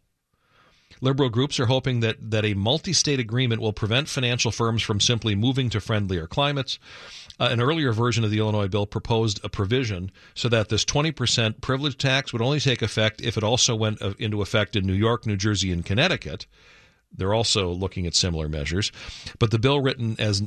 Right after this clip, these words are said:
is written now would impose this tax regardless of what these other states do. Lawmakers would simply hope to have other states follow suit.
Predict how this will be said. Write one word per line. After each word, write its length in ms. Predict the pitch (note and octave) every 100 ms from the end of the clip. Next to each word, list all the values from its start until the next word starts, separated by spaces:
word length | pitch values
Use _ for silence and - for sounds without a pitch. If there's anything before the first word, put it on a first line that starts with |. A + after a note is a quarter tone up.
| -
is 260 | G#2+ G2
written 300 | A2 A2 G#2+
now 460 | G2+ G2+ A#2+ F3+ D#3+
would 140 | B2+ B2
impose 380 | A#2 B2+ C3
this 140 | A#2+ A#2
tax 380 | - A#2 - A#2
regardless 500 | G2 A2 B2 B2 -
of 120 | G2+
what 120 | G#2
these 220 | A2 F#2+
other 180 | G2 F#2+
states 380 | - G2+ F#2 -
do. 320 | E3+ G#2 - _ _ _ _ _ _ _ _ _ -
Lawmakers 460 | A2 A2+ G#2 A2
would 100 | G2
simply 300 | - A#2 G#2+
hope 220 | G2 A2 -
to 60 |
have 100 | G#2
other 200 | G#2+ G#2
states 320 | G2 G#2 F#2 -
follow 360 | - F2 E2+
suit. 480 | - - B2+ C2+ -